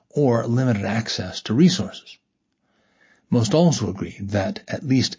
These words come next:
some of the individuals commemorated by these stelae were foreigners, travelers, or otherwise outsiders amongst the Joff population. Christian Robin and Sabina Antonini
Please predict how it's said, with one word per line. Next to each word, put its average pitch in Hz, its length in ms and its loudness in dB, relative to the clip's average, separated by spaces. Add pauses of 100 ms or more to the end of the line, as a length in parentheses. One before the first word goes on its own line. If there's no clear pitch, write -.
(160)
some 180 300 4
of 139 60 4
the 123 100 6
individuals 101 500 0
commemorated 104 600 0
by 95 140 -4
these 92 240 -6
stelae 104 440 -4 (200)
were - 80 -16
foreigners, 143 680 0 (340)
travelers, 127 560 2
or 107 200 -4
otherwise 107 580 0 (120)
outsiders 131 760 -2 (360)
amongst 101 440 0
the 113 80 -2
Joff 90 380 -6
population. - 640 -6 (1700)
Christian 127 320 2
Robin 120 480 4
and 90 160 -2
Sabina 107 380 2
Antonini 113 600 2